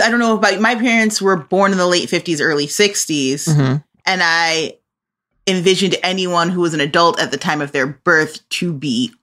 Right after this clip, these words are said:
Speaker 1: old.
Speaker 2: Yeah.
Speaker 1: No matter what they were doing or what time <laughs> period
Speaker 2: Yeah,
Speaker 1: it was
Speaker 2: exactly.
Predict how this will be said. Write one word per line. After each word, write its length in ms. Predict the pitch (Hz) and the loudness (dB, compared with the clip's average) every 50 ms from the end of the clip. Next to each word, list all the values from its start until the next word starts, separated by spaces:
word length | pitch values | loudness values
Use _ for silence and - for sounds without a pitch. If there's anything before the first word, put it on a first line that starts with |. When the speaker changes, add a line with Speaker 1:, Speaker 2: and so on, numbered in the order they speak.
| _ _ - | _ _ -2
Speaker 1:
old. 500 | 160 160 131 87 - - - - - - - | -2 0 0 -2 -4 -6 -8 -10 -12 -4 0
Speaker 2:
Yeah. 200 | 175 214 - - - _ _ _ _ _ _ _ _ _ _ _ _ _ - | 2 2 2 0 -4 _ _ _ _ _ _ _ _ _ _ _ _ _ 2
Speaker 1:
No 100 | 220 226 | 4 6
matter 160 | 233 220 220 226 | 6 6 4 4
what 100 | 247 233 | 2 2
they 80 | 226 | 2
were 80 | 214 196 | 2 2
doing 220 | 202 202 196 185 | 2 2 2 2
or 60 | 180 175 | 2 2
what 80 | 175 175 | 2 2
time 180 | - 254 247 | 2 2 2
<laughs> 100 | - 269 | 2 2
period 360 | 233 302 269 - - 226 247 311 | 2 2 2 2 2 4 4 6
Speaker 2:
Yeah, 120 | 294 240 | 6 6
Speaker 1:
it 20 | 247 | 4
was 80 | 151 | 4
Speaker 2:
exactly. 420 | 156 - 180 160 190 208 - - | 4 4 6 6 4 4 2 -2